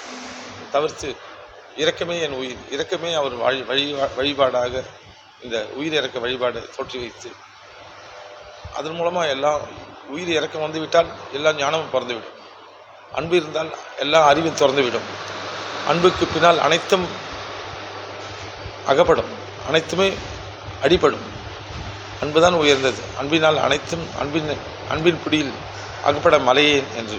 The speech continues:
சொல்லுவாங்க. இப்ப அன்பு இருந்தா போதும், இந்த உலகமே அடிமை. அன்பு இருந்தால் போதும், எல்லாமே தேடி வரும். அன்பு இருந்தால் போதும், எல்லா சக்தியும் கிடைக்கும்.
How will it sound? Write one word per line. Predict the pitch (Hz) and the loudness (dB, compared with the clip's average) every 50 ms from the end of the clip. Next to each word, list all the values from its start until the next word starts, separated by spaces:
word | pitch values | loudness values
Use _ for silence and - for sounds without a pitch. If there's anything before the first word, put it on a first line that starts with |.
| - - | -8 -8
சொல்லுவாங்க. | - - 123 123 117 120 120 113 117 - - - - - - - - - - - - - - - | -6 -4 -4 0 2 2 2 2 -2 -8 -12 -12 -12 -12 -12 -12 -12 -14 -14 -12 -12 -12 -10 -6
இப்ப | - - 139 | -4 -2 -2
அன்பு | 135 151 180 185 196 | 0 0 4 6 6
இருந்தா | 190 165 160 170 160 | 6 8 6 4 4
போதும், | - 147 143 139 147 143 127 120 | 4 4 4 4 4 2 0 -2
இந்த | 131 123 123 | -2 -2 2
உலகமே | 127 147 156 165 175 185 175 | 2 4 4 4 2 2 4
அடிமை. | 156 143 135 135 127 123 117 - - - - - - - - - - - - - - - - - - - - - - - - - - - - - - | 4 4 4 2 2 0 -2 -6 -10 -14 -14 -14 -14 -16 -14 -14 -14 -14 -12 -12 -12 -12 -12 -12 -12 -12 -12 -14 -14 -14 -14 -14 -14 -14 -14 -6 -4
அன்பு | 131 156 180 185 | -2 2 6 6
இருந்தால் | 190 160 170 170 156 - | 6 6 6 4 4 2
போதும், | 147 143 147 147 135 | 0 0 2 2 4
எல்லாமே | 135 147 156 165 160 - | 6 6 6 4 2 0
தேடி | - 151 147 151 | 0 2 2 2
வரும். | 127 120 113 - - - - - - - - - - - - - - - - - - - - - - - | 0 -2 -4 -6 -6 -6 -6 -6 -6 -6 -6 -6 -8 -8 -8 -8 -8 -8 -8 -8 -8 -10 -10 -10 -6 -2
அன்பு | 143 160 180 190 | -2 2 4 4
இருந்தால் | 190 180 175 165 160 | 6 6 6 6 6
போதும், | 156 156 165 160 143 | 4 4 4 4 2
எல்லா | 131 139 151 156 151 147 143 135 131 127 123 117 117 113 101 - - - - - - - - - - | 4 6 8 8 10 10 8 8 6 4 2 2 0 -4 -6 -6 -8 -8 -8 -8 -10 -10 -10 -10 -8
சக்தியும் | - - 139 - - 185 180 151 135 | -6 -6 -6 -2 2 2 4 4 4
கிடைக்கும். | 123 117 107 - - | 4 2 0 -2 -6